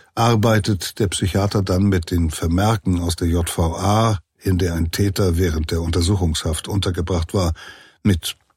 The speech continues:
Beobachtungen von Vollzugsangestellten und Anstaltspsychologen. Außerdem hatte Hollweg im Fall Radke Zugriff auf diverse Vermerke aus den Akten von Jugendämtern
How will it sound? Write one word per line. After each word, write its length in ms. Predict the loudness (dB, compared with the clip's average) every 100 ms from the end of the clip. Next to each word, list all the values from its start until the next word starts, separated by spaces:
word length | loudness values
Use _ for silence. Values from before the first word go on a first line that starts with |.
| -4
Beobachtungen 920 | 0 4 4 2 0 0 2 2 2
von 300 | 2 0 0
Vollzugsangestellten 1500 | -2 -2 -2 0 -2 -2 -2 0 0 0 0 0 0 -2
und 320 | -2 -2 -2 -4
Anstaltspsychologen. 1300 | -4 -4 -6 -6 -8 -6 -6 -4 -4 -4 -4 -6 -10 _ _ _ _ _ _ _ _ _ 0
Außerdem 440 | 2 4 4 4
hatte 200 | 4 4
Hollweg 360 | 4 4 2 2
im 120 | 0
Fall 280 | 2 2 2
Radke 420 | 0 -2 0 -2
Zugriff 540 | 0 0 2 0 0
auf 120 | -2 -2
diverse 520 | 0 2 2 2 0
Vermerke 580 | 2 2 4 2 0 -2
aus 140 | -2
den 180 | -2 -2
Akten 400 | -2 -2 -2 -2
von 300 | 0 0 2
Jugendämtern 1040 | 2 2 2 -2 -4 -4 -4 -2 -2 -2